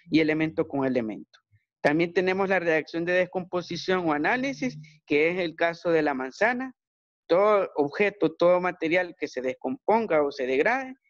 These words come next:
es debido a este tipo de reacción. También tenemos la reacción de sustitución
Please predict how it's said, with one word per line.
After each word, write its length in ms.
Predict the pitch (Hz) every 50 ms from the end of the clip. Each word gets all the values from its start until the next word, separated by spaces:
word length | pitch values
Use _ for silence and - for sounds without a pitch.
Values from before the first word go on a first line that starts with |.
| _ _ _ _ -
es 160 | - 185 190
debido 380 | 175 190 185 180 202 214 202 202
a 80 | 185
este 240 | 185 175 180 - 175
tipo 320 | - - 170 165 - 165 160
de 100 | 147 135
reacción. 560 | 123 120 107 - - - - - - - _ _ _ _ _ _ -
También 320 | 143 139 143 165 170 170
tenemos 360 | 180 175 170 175 175 175 170
la 120 | 165 175 160
reacción 460 | 151 143 131 131 - - - 160 160
de 120 | 170 175
sustitución 800 | 170 175 170 - 170 160 - 156 151 - 180 175 175 170 170